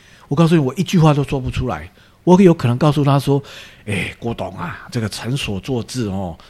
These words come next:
就是好好做好你都要做的每一件事情啊。”不可能的。就是说，我们在那个情境下的时候，我就变得很，可能很没有自信心。也就是说，我这个个体是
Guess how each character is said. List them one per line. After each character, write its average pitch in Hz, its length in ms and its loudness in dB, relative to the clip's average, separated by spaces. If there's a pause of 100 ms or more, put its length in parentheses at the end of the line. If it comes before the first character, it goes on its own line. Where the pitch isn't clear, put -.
就 147 120 -2
是 131 180 -2
好 117 200 -2
好 113 160 -2
做 147 240 0
好 98 220 -6 (100)
你 120 80 -12
都 - 160 -6
要 156 120 0
做 139 200 0
的 117 100 0
每 104 160 -2
一 110 40 -4
件 117 180 0
事 107 160 -4
情 87 180 -10
啊。” 73 160 -14 (340)
不 - 140 0
可 117 220 -8
能 90 180 -10
的。 85 160 -10 (380)
就 254 60 2
是 247 40 2
说， 277 140 2 (320)
我 160 80 0
们 160 120 2
在 226 140 2
那 247 100 2
个 214 80 0
情 143 240 -2
境 175 160 4
下 156 160 4
的 143 80 2
时 127 80 -2
候， 151 80 0
我 143 120 -4
就 202 100 0
变 247 160 -2
得 202 60 2
很， 113 240 -6
可 117 200 -4
能 120 140 -4
很 110 140 -6
没 147 140 0
有 139 100 2
自 143 180 -8
信 113 180 -4
心。 92 260 -6 (580)
也 185 100 2
就 208 80 4
是 233 60 0
说， 247 180 2 (160)
我 123 400 0 (320)
这 247 100 2
个 208 100 6
个 175 200 6
体 92 260 -6 (160)
是 135 220 -8